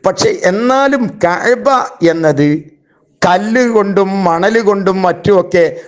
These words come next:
ഉണ്ടാക്കിയ ഒരു സൃഷ്ടിയല്ലേ? ആ വസ്തു കറാമത്തിന്റെ ഭാഗമായി ചലിക്കുമോ എന്നാണ് സഹോദരങ്ങൾക്ക് സംശയം ഉണ്ടാകാനുള്ള ഒരു ഭാഗം.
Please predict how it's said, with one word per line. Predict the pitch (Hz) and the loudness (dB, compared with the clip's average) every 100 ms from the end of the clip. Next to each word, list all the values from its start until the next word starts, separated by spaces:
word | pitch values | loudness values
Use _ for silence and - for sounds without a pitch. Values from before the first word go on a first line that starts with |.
| - | -4
ഉണ്ടാക്കിയ | 147 175 190 190 - 196 180 | 0 2 2 2 0 2 2
ഒരു | 180 170 | 2 0
സൃഷ്ടിയല്ലേ? | 160 147 - 185 170 160 147 143 139 - _ _ _ _ _ _ _ 147 | -2 -4 -4 0 2 2 2 0 0 -10 _ _ _ _ _ _ _ 0
ആ | 180 262 | 2 2
വസ്തു | 311 262 - - 214 196 196 - - _ _ _ | 2 2 0 2 2 2 0 -10 -20 _ _ _
കറാമത്തിന്റെ | 202 185 196 254 254 - 220 214 | 0 2 2 2 0 0 0 2
ഭാഗമായി | 190 190 196 196 185 185 185 - | 2 2 2 2 0 0 -2 0
ചലിക്കുമോ | 151 170 - 208 185 180 - | 0 -2 -2 0 2 0 0
എന്നാണ് | 143 160 151 151 147 151 - _ _ _ _ _ _ _ _ _ - | -2 0 0 0 -2 -6 -12 _ _ _ _ _ _ _ _ _ -4
സഹോദരങ്ങൾക്ക് | - 156 190 190 185 180 175 202 | 0 2 2 2 0 0 0 -2
സംശയം | 180 185 165 196 190 - | -2 -2 0 2 0 0
ഉണ്ടാകാനുള്ള | 190 190 196 185 190 190 190 | -2 2 2 2 0 2 2
ഒരു | 190 | 2
ഭാഗം. | 185 190 180 | 2 2 2